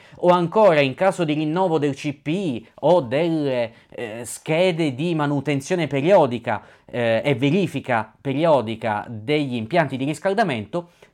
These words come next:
può agire in piena autonomia, individuando ovviamente, giustificando anche all'assemblea il rapporto qualità-prezzo, ciò che viene assicurato e ciò che viene fornito. Spesso possono essere fornite esclusivamente delle informative,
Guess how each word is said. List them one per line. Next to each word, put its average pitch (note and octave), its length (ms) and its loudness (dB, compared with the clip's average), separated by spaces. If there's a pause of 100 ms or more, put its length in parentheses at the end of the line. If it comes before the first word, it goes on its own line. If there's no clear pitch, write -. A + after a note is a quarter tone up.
può A3+ 240 2
agire E3+ 640 2
in D#3 220 -6
piena F3+ 240 0
autonomia, C#3+ 680 -4 (720)
individuando A3 960 0
ovviamente, A#2 880 -4 (280)
giustificando G#2+ 840 -4
anche A2+ 200 -8
all'assemblea B2 720 -2 (200)
il A2+ 160 -8
rapporto C3+ 420 0
qualità-prezzo, D#3+ 840 -4 (220)
ciò - 240 -2
che G3 120 0
viene D3+ 480 0
assicurato D3+ 720 -4
e D#3+ 40 -6
ciò A2 120 -10
che B2+ 120 -8
viene G#2 240 -8
fornito. F#2 540 -14 (180)
Spesso - 460 2
possono D3 360 -2
essere C#3+ 280 -2
fornite C#3 380 -4
esclusivamente B2+ 720 -6
delle C3+ 520 0
informative, C#3 960 -2